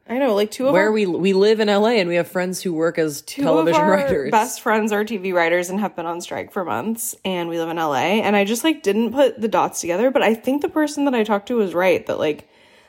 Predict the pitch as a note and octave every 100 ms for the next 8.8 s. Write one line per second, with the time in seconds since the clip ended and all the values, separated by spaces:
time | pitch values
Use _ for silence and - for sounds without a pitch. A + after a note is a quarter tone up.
0 | _ - G3+ - - A3 A#3 A3 G3 F#3
1 | F3+ - F#3+ D#3+ D#3+ D#3+ A3+ B3 - -
2 | _ A#3 A3+ B3 B3+ C4 D4+ G#3+ G#3+ A3
3 | - - _ _ A3 G#3 G#3 F#3+ F#3+ F#3
4 | - G3+ F#3+ D#3+ - D3+ - F#2 F2 A3
5 | B3 _ _ _ _ - F3+ - F#3 G3
6 | F#3+ F#3 - E3+ - C#3+ C#3+ C#3+ D3 C#3+
7 | C#3 C3+ C3+ - _ _ _ _ _ _
8 | _ - D#3 C#3+ C#3 C#3 C3+